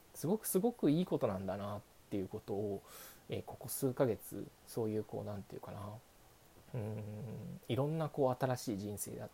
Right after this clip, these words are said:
たり、新しいことだったり、え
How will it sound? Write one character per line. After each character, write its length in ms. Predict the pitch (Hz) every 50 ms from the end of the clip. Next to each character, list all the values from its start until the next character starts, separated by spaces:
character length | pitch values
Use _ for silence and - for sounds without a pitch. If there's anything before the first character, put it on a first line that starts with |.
| - -
た 80 | -
り、 160 | 98 85 82 - - - - - - - - - - -
新 240 | - - 95 98 98
し 120 | - - 104
い 40 |
こ 100 | - 110
と 120 | - - 98
だ 60 | 98
っ 20 | - - -
た 80 | -
り、 60 | 104 107 101 113 131 - - - - - - - - - - -
え 500 | 110 104 95 95 92 92 92 92 95